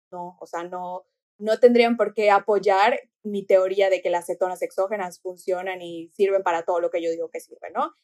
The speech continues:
Y también es superimportante decir que, pues, hay di-, dis-, distintos niveles de evidencia. No es lo mismo un estudio, no sé, eh, transversal que uno longitudinal, que un metaanálisis, que, que, o sea, no son iguales. Y los métodos que se utilizan para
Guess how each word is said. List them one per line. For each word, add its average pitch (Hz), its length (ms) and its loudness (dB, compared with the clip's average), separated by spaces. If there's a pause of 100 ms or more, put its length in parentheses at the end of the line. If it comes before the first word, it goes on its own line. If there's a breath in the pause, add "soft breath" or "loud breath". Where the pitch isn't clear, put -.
(380)
Y 247 120 -4
también 233 500 2
es 311 80 0
superimportante 285 720 -2
decir 208 400 -6
que, 185 140 -2
pues, - 180 -12
hay 190 180 0
di-, 240 220 -6 (140)
dis-, 233 200 -6
distintos 285 440 -4
niveles 254 340 2
de 240 60 6
evidencia. 240 500 -2
No 233 240 -4
es 254 160 0
lo 269 100 4
mismo 262 500 -4
un 226 220 -4
estudio, 226 720 -2
no 196 80 -6
sé, 190 540 2 (320)
eh, 202 260 0
transversal 226 800 6
que 254 100 -4
uno 247 100 0
longitudinal, 214 800 0
que 240 100 -4
un 233 60 -2
metaanálisis, 220 920 0
que, 190 400 4
que, 185 300 -4
o 190 80 -8
sea, 196 140 -4
no 233 280 -4
son 254 160 -2
iguales. 180 420 0
Y 190 60 -10
los 185 220 -2
métodos 226 400 0
que 208 80 -6
se 190 100 -8
utilizan 202 480 -4
para 170 260 -4